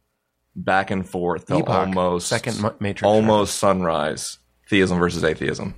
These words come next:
Speaker 2: No.
Speaker 1: And my mom finally says, "Well, you just have an answer for everything, don't you?" Oh, I sound like a dick to my mom. Like, and I don't wanna do this, but they keep saying, "No, d-,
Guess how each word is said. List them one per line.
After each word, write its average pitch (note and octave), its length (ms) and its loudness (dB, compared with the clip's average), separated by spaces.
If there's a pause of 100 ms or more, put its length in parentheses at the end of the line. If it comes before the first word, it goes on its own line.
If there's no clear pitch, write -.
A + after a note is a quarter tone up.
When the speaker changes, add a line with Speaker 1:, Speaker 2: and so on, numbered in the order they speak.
Speaker 2:
No. G2 680 -2
Speaker 1:
And G2 100 -2
my F#2+ 80 2
mom G2 280 4
finally F2+ 240 0
says, E2+ 520 -4 (2000)
"Well, F#2 140 4
you G#2+ 120 2
just F#3 160 -2
have - 140 0
an E2 80 0
answer F2 280 0
for A#2 240 -4
everything, A#2 440 0
don't F#2 260 2
you?" - 160 -8 (640)
Oh, C#3 480 0
I C3 160 2
sound C#3+ 200 -6
like C3 160 -4
a A#2 40 -6
dick C#3 320 -2
to B2+ 80 -4
my A2 140 0
mom. C3+ 1080 2 (600)
Like, A#2 140 2
and B2 80 0
I B2 60 4
don't C#3 220 2
wanna C#3+ 220 2
do C#3 220 2
this, A#2+ 220 2
but G#2+ 200 0
they A2 160 2
keep - 340 -8
saying, A#2+ 560 0
"No, A#2 380 2
d-, F2+ 120 -4